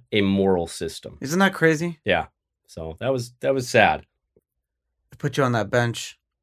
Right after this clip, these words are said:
Speaker 2: You sit on that bench, the brown bench the first day. I never forget that brown bench. You sit down on the bench and guy walks up to me and says, "If, if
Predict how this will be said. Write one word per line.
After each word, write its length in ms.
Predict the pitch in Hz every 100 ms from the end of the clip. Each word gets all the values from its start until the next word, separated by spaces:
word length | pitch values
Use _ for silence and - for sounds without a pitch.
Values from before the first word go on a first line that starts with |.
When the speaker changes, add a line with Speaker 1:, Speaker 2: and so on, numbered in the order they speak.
| _ _ _ -
Speaker 2:
You 80 |
sit 180 | 123 139
on 80 | 131
that 160 | 117 113
bench, 440 | 123 117 - - -
the 80 | 117
brown 320 | 127 123 120
bench 260 | 120 117
the 100 | -
first 300 | 113 117 113
day. 160 | 123 117
I 40 |
never 180 | 120 127
forget 260 | 123 123 120
that 160 | 101
brown 240 | 104 110 104
bench. 320 | 110 104 -
You 80 | 110
sit 160 | -
down 160 | 127 120
on 60 | 113
the 80 |
bench 320 | 110 117 110 110
and 160 | 107 - _ _ _ _ -
guy 140 | 127
walks 260 | 127 120 131
up 100 | 123
to 100 | 123
me 140 | 120
and 120 | 117 110
says, 240 | 120 110
"If, 220 | 107 - -
if 180 | 117